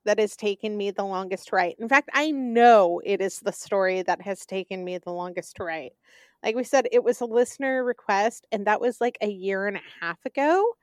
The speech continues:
Um, and I began researching it back when you requested it. In fact, it was so long ago that I don't even have your name where it normally goes, and I'm so sorry I'm not mentioning it now,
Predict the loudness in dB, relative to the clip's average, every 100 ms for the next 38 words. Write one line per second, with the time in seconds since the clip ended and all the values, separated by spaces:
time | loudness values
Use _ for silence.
0 | _ _ _ _ _ _ 0 4 4 2
1 | 0 0 4 6 6 6 6 6 4 2
2 | 2 2 2 4 4 2 -2 2 6 6
3 | 2 2 2 4 4 2 0 0 -2 0
4 | 0 4 4 4 0 -2 -4 -2 -2 -2
5 | 2 4 6 6 4 2 4 4 4 2
6 | 2 0 -2 -4 -4 -4 -4 -6 -4 -4
7 | -2 0 0 0 2 4 4 2 0 0
8 | 0 0 2 4 6 4 0 -4 -4 -6
9 | -2 -2 0 0 2 2 0 -2 -4 -6
10 | -8 -8 -4 -2 -2 -2 0 0 -2